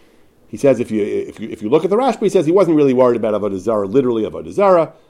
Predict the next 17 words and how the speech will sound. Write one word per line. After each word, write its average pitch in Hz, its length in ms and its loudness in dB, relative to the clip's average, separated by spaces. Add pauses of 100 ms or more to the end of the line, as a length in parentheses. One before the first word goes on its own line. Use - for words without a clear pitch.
(100)
The 104 80 -12
halacha 135 300 -4
is 123 360 -6
if 85 80 -20
a 87 60 -18
person 131 320 -6
has 117 260 -8
a 110 80 -6
religious 104 480 -4
ritual, 170 460 2
even 117 120 -4
if - 80 -12
it's - 120 -20
not 202 180 -2
strictly 180 320 -2
Avodah 156 300 -4
Zarah, 139 440 -2